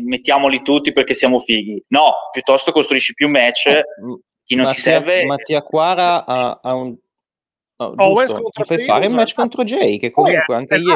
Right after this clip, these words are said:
Speaker 2: ieri Jay
Speaker 3: esatto.
Speaker 2: lo, glielo
Speaker 3: Ed
Speaker 2: lo ha
Speaker 3: è,
Speaker 2: inculato.
Speaker 3: aggiungo, aggiungo una cosa, è il momento buoni-, è il momento buono, WrestleMania per far tornare Jimmy.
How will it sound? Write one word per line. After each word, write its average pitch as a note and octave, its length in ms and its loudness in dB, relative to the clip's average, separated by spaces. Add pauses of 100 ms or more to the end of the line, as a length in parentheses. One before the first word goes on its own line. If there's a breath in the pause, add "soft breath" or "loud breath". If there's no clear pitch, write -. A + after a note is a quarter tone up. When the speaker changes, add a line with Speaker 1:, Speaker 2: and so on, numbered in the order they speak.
Speaker 2:
ieri C#3+ 100 -4
Jay E3 640 -2
Speaker 3:
esatto. D#3+ 100 -4
Speaker 2:
lo, C3+ 260 -4
glielo B2+ 240 -2
Speaker 3:
Ed B2+ 60 2
Speaker 2:
lo C3 120 2
ha C#3 40 4
Speaker 3:
è, G#3+ 180 2
Speaker 2:
inculato. C#3+ 560 -2
Speaker 3:
aggiungo, G#3 680 -4
aggiungo F#3 360 -2
una G3 100 2
cosa, F3 420 0
è F#3+ 120 -2
il F#3+ 140 0
momento F3+ 440 -2
buoni-, F3 340 -4
è D#3 60 -10
il D#3 60 -8
momento E3 300 -6
buono, G3+ 320 -2
WrestleMania F#3 480 -6
per D4+ 140 -6
far D3+ 140 -4
tornare C3 260 -12
Jimmy. D#3+ 340 -8